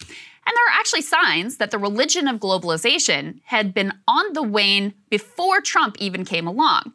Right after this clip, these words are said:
In Gary Gerstl's book, The Rise and Fall of the Neoliberal Order, he points out that total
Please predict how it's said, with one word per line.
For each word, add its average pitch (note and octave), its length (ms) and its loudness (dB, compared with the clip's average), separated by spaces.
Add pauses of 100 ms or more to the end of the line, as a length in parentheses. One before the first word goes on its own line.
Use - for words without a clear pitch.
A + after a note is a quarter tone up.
(340)
In G3 160 0
Gary B3 260 2
Gerstl's G3+ 400 -2
book, E3 220 -6
The F3+ 80 -4
Rise F3 260 0
and F3 100 -8
Fall D#3+ 140 0
of D#3+ 80 -4
the F3+ 80 -12
Neoliberal D#3 460 -6
Order, A3 260 2
he E4+ 220 -2
points A4 400 -6
out B3 240 2 (160)
that G#3+ 240 -4
total F#4 420 -4